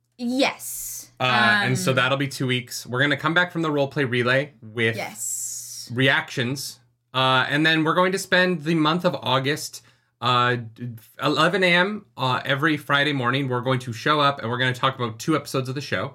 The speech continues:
Speaker 1: Yep.
Speaker 2: Uh, we're going, uh, season one. We're gonna do all of season one in August.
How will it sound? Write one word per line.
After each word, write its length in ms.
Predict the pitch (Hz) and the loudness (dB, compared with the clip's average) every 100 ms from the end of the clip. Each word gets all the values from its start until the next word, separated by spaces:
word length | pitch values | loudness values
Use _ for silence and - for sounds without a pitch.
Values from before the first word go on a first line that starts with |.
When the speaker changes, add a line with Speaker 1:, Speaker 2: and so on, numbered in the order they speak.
| _ | _
Speaker 1:
Yep. 240 | - 233 - - _ _ _ | -8 -8 -8 -20 _ _ _
Speaker 2:
Uh, 400 | 123 127 127 127 123 | 0 4 4 2 0
we're 80 | |
going, 240 | 127 131 131 | 2 2 2
uh, 100 | 135 | 0
season 320 | - 147 143 | 0 -2 0
one. 240 | 104 127 - - | 0 -4 -8 -10
We're 120 | 131 | -2
gonna 220 | 131 127 | 0 0
do 380 | 113 123 123 113 | 0 0 0 -2
all 240 | 120 151 | 0 0
of 80 | 175 | 2
season 220 | 175 165 | 0 0
one 140 | 147 143 | 2 2
in 80 | 123 | 2
August. 480 | 113 139 165 - | 2 0 -4 -10